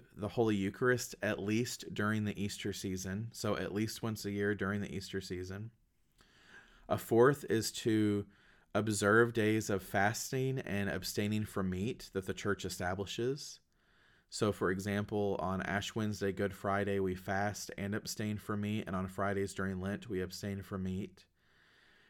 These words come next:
And then to, the fifth is to help provide for the material needs of the church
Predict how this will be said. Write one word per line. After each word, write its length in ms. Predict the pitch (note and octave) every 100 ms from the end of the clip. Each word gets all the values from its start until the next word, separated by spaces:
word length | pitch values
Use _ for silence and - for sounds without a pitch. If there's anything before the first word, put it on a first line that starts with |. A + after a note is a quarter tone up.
| _ -
And 220 | A#2 A2
then 440 | A#2+ B2+ B2 B2
to, 500 | - C3 A#2 A2 G2+ -
the 160 | G#2+ G#2
fifth 360 | C3 C3+ B2+
is 200 | - G#2+
to 80 | A#2
help 360 | - C3 C3 -
provide 800 | A#2+ G#2 G2 A#2 A#2 G#2+ G#2 - - - _
for 180 | - B2+
the 80 | A#2
material 560 | A2 - B2+ B2 A#2 A2
needs 300 | G#2+ A2 A2
of 80 |
the 80 | F#2+
church 360 | F#2+ A2+ G#2